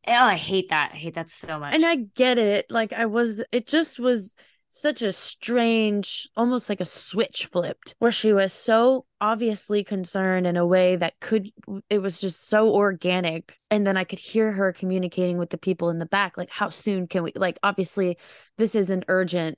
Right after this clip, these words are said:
Speaker 1: Right, matter.
Speaker 2: situation, you know, and they, they ended up running it. It was pretty inconclusive, whatever, whatever. And we got her an antibiotic, and we had yellow pee today. So
Speaker 1: Mm.
Speaker 2: that's good. It was so funny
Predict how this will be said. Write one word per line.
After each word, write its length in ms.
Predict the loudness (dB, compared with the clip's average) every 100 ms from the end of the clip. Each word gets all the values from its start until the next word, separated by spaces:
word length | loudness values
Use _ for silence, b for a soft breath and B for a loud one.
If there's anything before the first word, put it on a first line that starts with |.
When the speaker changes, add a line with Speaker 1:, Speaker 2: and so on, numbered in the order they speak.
| 2
Speaker 1:
Right, 340 | 4 4 2
matter. 240 | 4 4 4
Speaker 2:
situation, 380 | 0 0 -4 -6 0
you 140 | 2
know, 400 | 2 2 0 -2 -2
and 500 | 0 2 2 0 -2 0
they, 180 | 2 2 -4 -2
they 140 | 2 4
ended 180 | 4 2
up 100 | 0
running 340 | -2 0 -2
it. 260 | -2 -2 -4 _ _
It 40 | -8
was 120 | -4
pretty 220 | 0 0
inconclusive, 640 | 0 -4 -2 -2 0 -2
whatever, 280 | 0 0 0
whatever. 380 | 0 0 0 -2 B B B B B
And 360 | -2 0 2 2
we 100 | 2
got 240 | 2 2
her 320 | 0 0 -2 -2
an 80 | -4
antibiotic, 720 | -2 0 0 2 2 0 -2 -4
and 240 | -6 -2
we 100 | -4
had 180 | -2 -2
yellow 340 | 0 0 0
pee 240 | -2 -6 -4
today. 560 | -6 -4 -2 -2 -4 -8
So 440 | -16 -4 -2 -2
Speaker 1:
Mm. 280 | -4 -8 -10 _ _ _
Speaker 2:
that's 300 | -4 -4 -6
good. 400 | -2 0 0 -2 -6 -4
It 80 |
was 140 | -2 -2
so 240 | 0 0 2
funny 420 | -2 -4 -6